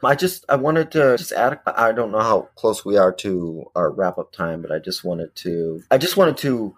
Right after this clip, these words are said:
say that if you do show an interest in reading about, reading this story, I wanna hone attention to the fact of its relevancy right now, that artificial intelligence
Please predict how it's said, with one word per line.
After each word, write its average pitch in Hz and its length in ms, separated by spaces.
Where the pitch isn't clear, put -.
say 131 380
that 110 140
if 110 200
you 107 200
do 165 160
show 170 220
an 143 80
interest 147 400
in 117 300
reading 127 280
about, 123 580
reading 127 320
this 127 160
story, 127 720
I 110 120
wanna 117 500
hone 120 380
attention 113 400
to - 20
the 104 80
fact 107 300
of 95 100
its 98 200
relevancy 110 560
right 127 280
now, 123 440
that 98 420
artificial 120 460
intelligence 110 720